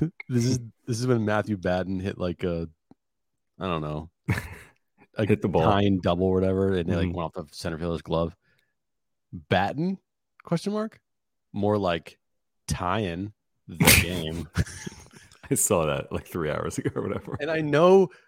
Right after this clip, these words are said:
Speaker 1: and I know why they did this, because this, whoever does the social,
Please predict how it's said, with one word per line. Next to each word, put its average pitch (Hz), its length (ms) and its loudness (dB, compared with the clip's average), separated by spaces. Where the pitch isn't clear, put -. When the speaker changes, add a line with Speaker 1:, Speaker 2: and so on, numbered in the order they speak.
Speaker 1:
and 143 100 2
I 151 100 4
know 151 240 2
why 180 200 4
they 131 140 0
did 120 280 -2
this, 80 380 -8
because 113 380 -2
this, 135 420 0
whoever 175 240 4
does 156 160 4
the 147 100 0
social, 131 560 0